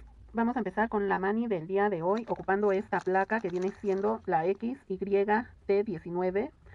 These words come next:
A ver si alcanzan a ver aquí los, los diseños. Vean, ahí se ven los diseños.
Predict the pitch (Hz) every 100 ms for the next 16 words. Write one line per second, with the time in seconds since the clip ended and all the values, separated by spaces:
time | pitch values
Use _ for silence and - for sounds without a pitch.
0 | - - 185 185 196 185 190 175 175 180
1 | 185 175 165 - - - 156 147 - 160
2 | 180 180 190 294 - - - - - -
3 | - _ - - - - - - - -
4 | - - - - - - - - - -
5 | - - - - - - - _ - -
6 | - - - - - 208 208 190 190 202
7 | 185 190 - - 175 247